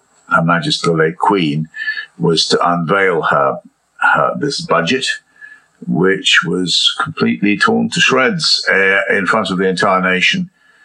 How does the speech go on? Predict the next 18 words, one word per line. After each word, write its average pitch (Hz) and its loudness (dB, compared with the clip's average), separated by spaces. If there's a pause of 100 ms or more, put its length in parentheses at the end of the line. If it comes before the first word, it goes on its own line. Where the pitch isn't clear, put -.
(320)
Um, 87 0 (640)
uh, - 0
yes, 95 -2
you 117 -2
know, 85 2
just 95 -2
a 87 -2
few 98 2
hours 104 0
ago. 73 0
So 87 0
that's, - -2
that's, - 0
uh, 92 0
totally 82 0
humiliating 87 0
for 82 0
her. 87 2